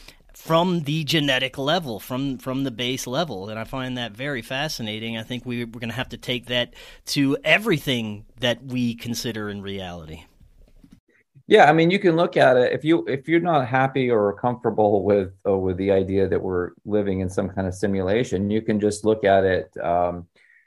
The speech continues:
Speaker 2: as we're living in a quantum realm where we have, you know, we have what appears to be m-, uh, materiality, <laughs> right? We have
Speaker 1: Mm-hmm.
Speaker 2: bodies, you know, we can sit down on a chair and we don't fall through the floor and that kind of thing. It appears to be material, but even,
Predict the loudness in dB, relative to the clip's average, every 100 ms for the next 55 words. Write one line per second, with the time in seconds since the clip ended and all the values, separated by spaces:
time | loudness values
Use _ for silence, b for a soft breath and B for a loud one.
0 | _ 0 4 6 4 2 -2 -6 0 2
1 | 6 6 6 4 0 -2 -2 2 2 2
2 | 0 0 0 2 2 2 -2 -6 -12 _
3 | 0 2 2 0 2 4 4 0 -4 _
4 | _ -4 -2 -2 -2 0 -2 0 0 0
5 | 2 4 4 2 -4 -4 _ _ -4 -2
6 | -2 -4 -10 -14 -8 -8 -8 -16 -12 -10
7 | -6 -6 0 2 4 4 6 6 4 2
8 | -4 -4 -6 B B _ _ _ -20 -2
9 | 6 8 8 4 -6 _ 2 6 6 6
10 | 4 4 2 0 -4 -6 -8 -12 -8 -4
11 | -2 -2 -2 -2 -2 0 2 2 0 0
12 | 4 6 6 4 0 -2 -2 2 2 2
13 | -4 -4 0 2 2 2 -2 -4 -4 -4
14 | -4 -2 0 2 6 6 4 0 -2 -2
15 | 0 2 4 4 2 2 2 2 2